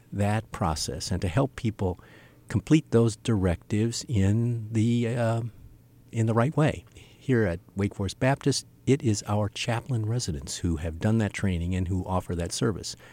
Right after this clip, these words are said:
And so we will put in a consultation request to one of those folks who will come and visit the patient. And if the patient is able to do this, you have to have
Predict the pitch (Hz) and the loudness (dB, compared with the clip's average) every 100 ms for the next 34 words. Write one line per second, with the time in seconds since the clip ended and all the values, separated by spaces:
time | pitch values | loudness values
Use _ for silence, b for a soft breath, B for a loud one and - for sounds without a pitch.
0 | b 101 - 101 113 101 101 107 131 131 | b -2 2 2 2 -2 0 4 2 0
1 | b b b b 104 110 117 110 b b | b b b b 6 10 10 6 b b
2 | b b b b b b - 156 147 127 | b b b b b b 4 10 10 10
3 | - 151 139 127 - 175 - 156 147 - | 8 6 8 4 8 8 8 4 6 8
4 | 139 185 - 120 127 131 127 - 147 202 | 8 6 6 6 6 6 4 6 4 6
5 | - 104 98 - 156 110 87 127 170 156 | 2 2 4 4 6 4 6 6 6 2
6 | 143 135 135 160 175 - - 110 110 110 | 4 4 4 2 0 0 2 4 6 6
7 | 107 - 110 - 117 110 104 98 120 190 | 4 2 -4 -2 0 2 2 4 8 8
8 | 190 113 104 156 208 95 - 95 135 - | 6 2 4 4 4 2 0 0 0 -2
9 | 107 - 143 147 131 | -6 0 4 4 4